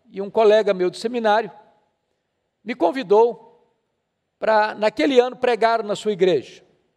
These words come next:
E eu abri a minha agenda e fui honesto com ele: "Olha, eu tô chegando agora, a igreja tem tantas demandas, esse ano eu não posso ir."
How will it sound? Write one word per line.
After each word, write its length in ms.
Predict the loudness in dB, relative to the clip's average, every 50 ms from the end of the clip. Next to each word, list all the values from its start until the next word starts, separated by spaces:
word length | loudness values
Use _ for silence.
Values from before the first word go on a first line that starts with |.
| _ _ _ _ _
E 140 | -8 0 2
eu 560 | 4 4 4 2 -2 -4 -8 -12 -16 -20 _ _ _ _ _ _
abri 300 | -6 -6 -2 -2 -2 -2
a 40 | -2
minha 160 | 0 0 0
agenda 560 | 0 0 0 0 0 0 0 0 -2 -2 -2 -2
e 100 | -4 -6
fui 160 | -10 -2 0
honesto 480 | 0 0 2 0 0 0 -2 -4 -14
com 120 | -4 0 0
ele: 140 | 2 2 2
"Olha, 180 | 0 0 -2
eu 20 | -2
tô 120 | -4 -6
chegando 400 | -4 -4 -4 -4 -2 -4 -2 -2
agora, 580 | -4 0 2 2 4 4 4 4 2 0 -4 -6 _ _ _ _ _ -10
a 80 | -10
igreja 540 | -8 -2 0 2 4 4 2 2 0 -2 -2
tem 320 | -2 -6 -8 -6 -6 -6
tantas 380 | -4 -2 -2 -2 0 -2 -4 -2
demandas, 760 | -2 -4 -2 0 0 0 0 0 -2 -4 -4 -4 -8 -18 -20 _ _ _ _ _ _ _ _ _ _ _ _ _ _
esse 320 | 0 0 0 0 2 0 0
ano 160 | 0 0 -4
eu 60 | -2
não 180 | -2 -2 -2 0
posso 320 | -2 -2 -2 -4 -12 -14
ir." 140 | -14 -16